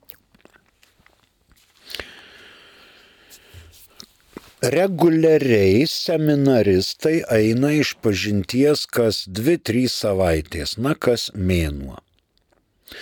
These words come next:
Ir tai nereiškia, kad aš prisidirbau daug sunkių nuodėmių ir privalau eiti, bet kad tai yra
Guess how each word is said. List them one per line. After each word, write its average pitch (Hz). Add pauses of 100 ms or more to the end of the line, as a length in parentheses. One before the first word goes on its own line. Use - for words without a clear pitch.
(340)
Ir 123
tai 160
nereiškia, 147
kad 127
aš 123
prisidirbau 120
daug 117
sunkių 113
nuodėmių 117 (580)
ir 104
privalau 117
eiti, 92 (500)
bet -
kad 123
tai 160
yra 151